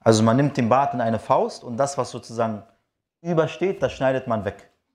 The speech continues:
Ja? Und dann gibt es auch eine andere Meinung, dass man sogar noch mehr wegschneiden darf, als das, was über die Faustlänge geht. Aber das darf man nicht falsch verstehen. Damit ist gemeint,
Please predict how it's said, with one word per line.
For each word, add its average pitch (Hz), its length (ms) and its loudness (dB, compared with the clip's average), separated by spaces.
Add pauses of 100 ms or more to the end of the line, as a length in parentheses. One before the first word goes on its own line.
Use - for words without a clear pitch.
(580)
Ja? 127 300 -4 (600)
Und 170 260 0
dann 156 120 2
gibt 170 180 -2
es - 100 -12
auch 143 140 0
eine 135 180 2
andere 143 260 -2
Meinung, 127 280 -2
dass 127 160 -8
man 127 120 -6
sogar 117 200 -4
noch 139 200 -4
mehr 143 240 0
wegschneiden 110 520 -4
darf, - 280 -4
als 120 280 -8
das, - 420 -6 (140)
was 110 140 -20
über 123 180 -2
die 113 100 -6
Faustlänge 113 580 -2 (140)
geht. 127 360 -4 (340)
Aber 131 260 0
das 117 180 -4
darf 127 200 -4
man 117 100 -8
nicht - 180 -12
falsch 135 260 -6
verstehen. 113 380 -16 (1600)
Damit 185 280 2
ist - 160 -8
gemeint, 135 580 0